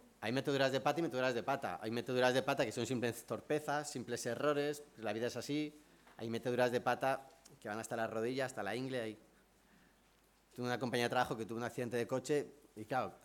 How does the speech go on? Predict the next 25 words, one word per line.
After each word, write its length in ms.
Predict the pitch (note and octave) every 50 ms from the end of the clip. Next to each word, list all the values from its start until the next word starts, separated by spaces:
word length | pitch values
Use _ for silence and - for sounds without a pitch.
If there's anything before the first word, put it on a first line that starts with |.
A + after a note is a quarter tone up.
| - -
quedó 240 | - G#2+ F#2+ G#2+ G#2+
con 140 | C#3+ C#3
el 120 | B2 A2 -
pie 360 | - - B2 B2+ - - - -
en 160 | G2 G#2 F#2+
el 100 | E2 E2
coche. 300 | - D3 - - - D#3 - - -
<laughs> 120 | - -
Hombre, 340 | - C#3+ C#3+ - - - - - - - - - -
pues 180 | - G#2+ G#2 -
eso 140 | A#2+ - B2+
ya 120 | B2 C3+
es 60 | C#3
más 140 | C3 A2+ F#2+
grande 460 | F#2 A2+ C3 C3+ C#3 C#3 B2+ G#2 G2+
y 80 | G2+ G#2
eso 200 | A2 - C3 A#2
tuvieron 280 | - A2 G2+ A2 A#2+ G#2+
que 80 | C3
venir 160 | A#2 B2 C3
los 100 | A#2+ A2
bomberos, 400 | G2 F2 F#2+ G#2 B2+ A#2 G2+ G2+
¿no?, 120 | A2+ C3 B2+
a 200 | A2+ G2+ F#2+ G2
sacarla. 320 | - - G2+ B2 B2+ G#2